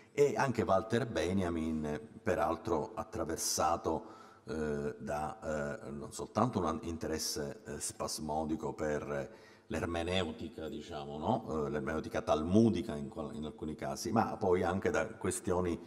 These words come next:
mettiamo il par-, marxismo, no? Ci-, se ci pensate lui è stato uno dei grandi,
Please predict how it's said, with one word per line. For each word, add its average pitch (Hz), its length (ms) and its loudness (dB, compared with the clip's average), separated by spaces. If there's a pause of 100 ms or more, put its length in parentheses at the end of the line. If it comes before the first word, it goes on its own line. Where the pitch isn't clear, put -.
(300)
mettiamo 78 380 -2
il 73 80 -4
par-, - 260 0
marxismo, 85 680 -4
no? 82 160 -2
Ci-, - 280 -8
se - 180 -6
ci - 120 -10
pensate - 380 -4
lui 71 100 -4
è 69 40 -6
stato - 260 -10
uno 71 140 -6
dei 69 160 -6
grandi, 78 480 -2